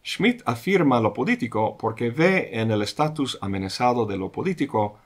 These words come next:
una amenaza a la seriedad de la vida humana. A fin de cuentas, la afirmación de lo político no es más que la afirmación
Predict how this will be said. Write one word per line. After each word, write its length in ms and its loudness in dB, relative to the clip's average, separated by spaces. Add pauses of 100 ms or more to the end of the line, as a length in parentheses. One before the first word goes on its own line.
(220)
una 300 4
amenaza 560 -2
a 160 -8
la 140 -6
seriedad 520 -2
de 100 -4
la 120 0
vida 240 -10
humana. 560 0 (800)
A 140 -10
fin 160 2
de 80 2
cuentas, 560 2 (100)
la 160 2
afirmación 720 0
de 100 2
lo 140 -2
político 580 -2
no 140 2
es 120 0
más 440 0
que 100 -8
la 140 -2
afirmación 840 -6